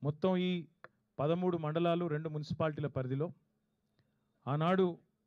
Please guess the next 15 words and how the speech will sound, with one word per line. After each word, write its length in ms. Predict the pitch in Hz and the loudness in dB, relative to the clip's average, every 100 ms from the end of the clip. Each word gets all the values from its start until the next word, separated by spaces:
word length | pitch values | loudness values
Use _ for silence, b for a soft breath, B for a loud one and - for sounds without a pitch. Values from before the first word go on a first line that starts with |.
| _ _ _ _ _ _ _ _ _ - | _ _ _ _ _ _ _ _ _ -10
స్వాతంత్రం 540 | - 156 185 185 180 | -2 0 2 0 0
వచ్చిన 220 | 170 - | -2 -2
నాటి 240 | 160 156 160 | -2 -2 -4
నుంచి 160 | 165 | -4
రెండు 200 | 190 160 | -2 0
వేల 120 | 160 156 | 2 2
పద్నాలుగు 440 | 147 139 147 135 | 0 0 2 2
వరకు 220 | 135 143 | 0 -2
లెక్క 260 | 147 131 151 | -2 -2 -2
తీస్తే, 500 | 139 - 156 117 127 _ _ _ _ _ _ _ | -4 -4 -4 -4 -6 _ _ _ _ _ _ _
ముప్పై 280 | 147 151 180 | -2 2 2
నాలుగు 340 | 180 175 165 165 | 2 0 0 -2
మాత్రమే 440 | 156 160 185 190 | -2 -2 -2 -2
సబ్‌స్టేషన్లు 560 | - 139 156 143 151 120 | -2 -4 -4 -6 -6 -6
ఉండేది. 240 | 110 | -8